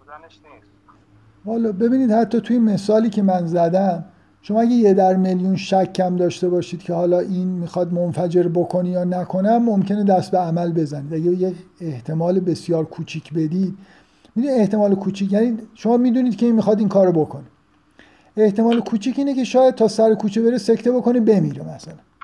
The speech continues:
Speaker 2: خودش بمیره، یا یه نفر، شاید یه نفر دیگه باشه اون اینو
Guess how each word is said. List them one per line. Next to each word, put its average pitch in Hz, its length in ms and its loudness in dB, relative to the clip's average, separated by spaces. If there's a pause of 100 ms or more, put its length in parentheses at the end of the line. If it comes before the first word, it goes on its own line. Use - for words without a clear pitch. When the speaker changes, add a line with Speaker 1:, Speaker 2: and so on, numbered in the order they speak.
(240)
Speaker 2:
خودش 208 380 2
بمیره، 135 380 -10 (1300)
یا 208 120 4
یه 262 180 4
نفر، 254 340 4
شاید 254 580 4
یه 247 140 2
نفر 233 260 2
دیگه 220 340 2
باشه 220 240 4
اون 226 140 2
اینو 165 320 0